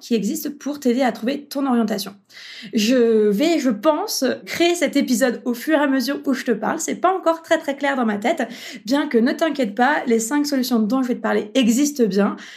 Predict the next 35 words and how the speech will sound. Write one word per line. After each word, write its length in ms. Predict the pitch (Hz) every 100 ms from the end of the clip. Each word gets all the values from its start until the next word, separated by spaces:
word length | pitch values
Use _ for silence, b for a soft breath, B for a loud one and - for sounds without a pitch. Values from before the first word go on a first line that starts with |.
| B
Je 60 |
suis 120 | 196 202
moi-même 300 | 247 269 254
peut-être 300 | 269 262 -
passée 240 | 233 240
par 120 | 220
ces 120 | 214
solutions, 440 | 202 185 170 220 285
mes 220 | 214 165
coachés 440 | 285 285 269 254 B B B
font 180 | 220 196
souvent 320 | 202 240 233
appel 440 | 214 220 214 220 -
à 100 | 233
ces 120 | 233
solutions 480 | 220 208 214 208 -
avant 400 | 190 180 233 381
peut-être 240 | 269 254
de 180 | 214 202
parfois 320 | - 202 226
se 80 | 208
tourner 240 | 196 185 180
vers 200 | 170 202
moi. 260 | 240 - B B 233
Et 80 | 226
sinon, 300 | 214 214 247
des 200 | 226 202
tas 160 | 247 247
d'étudiants, 540 | 220 202 170 208 247 B B 262
heureusement, 560 | 262 226 202 214 226
se 140 | 233 220
tournent 280 | 240 220
vers 240 | 196 208 226
ces 100 | -
solutions 440 | 190 190 208 240